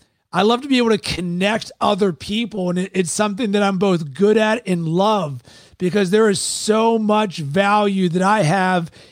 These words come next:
in my network. And I wanna connect the other like-minded people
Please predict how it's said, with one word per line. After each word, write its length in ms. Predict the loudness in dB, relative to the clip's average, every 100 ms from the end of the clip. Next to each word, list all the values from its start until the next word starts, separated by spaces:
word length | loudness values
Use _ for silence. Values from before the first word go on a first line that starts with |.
| -4
in 200 | -2 2
my 240 | 2 2
network. 640 | 2 2 0 0 0 0 -4 -20 _ -2
And 120 | 0
I 80 | 0
wanna 240 | -2 -4
connect 460 | -4 -2 0 0 -4
the 140 | -2
other 260 | 0 4 4
like-minded 880 | 4 2 2 0 0 0 -2 -4 -4
people 680 | -2 -2 0 2 2 0